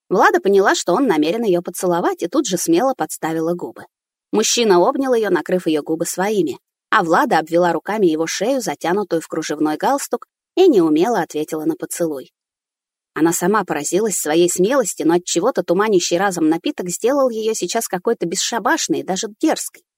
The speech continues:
Спустя минуту молодой человек оторвался от нее и возбужденно выпалил: "Вы, Екатерина Александровна, так страстны, что у меня прямо нет слов. Да, я всегда открыта к тем, кто мне нравится",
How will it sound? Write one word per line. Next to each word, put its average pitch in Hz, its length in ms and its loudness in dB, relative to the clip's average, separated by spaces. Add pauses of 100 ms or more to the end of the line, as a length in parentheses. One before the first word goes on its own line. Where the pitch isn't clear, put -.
(460)
Спустя - 380 0
минуту 190 380 4
молодой 208 340 4
человек 220 380 0
оторвался 180 560 0
от 269 100 -4
нее 254 360 0
и 240 100 0
возбужденно 170 680 0
выпалил: - 420 -8 (680)
"Вы, 170 240 4
Екатерина 180 560 4
Александровна, 180 600 2
так 175 240 -2
страстны, 175 560 -2 (460)
что - 240 -4
у 247 80 2
меня 190 240 4
прямо 185 300 0
нет 208 220 2
слов. 220 460 -2 (280)
Да, 202 260 2 (220)
я 185 220 2
всегда 175 340 0
открыта - 340 -2
к - 80 -12
тем, 196 160 0
кто 180 140 -4
мне 180 160 4
нравится", 170 480 -4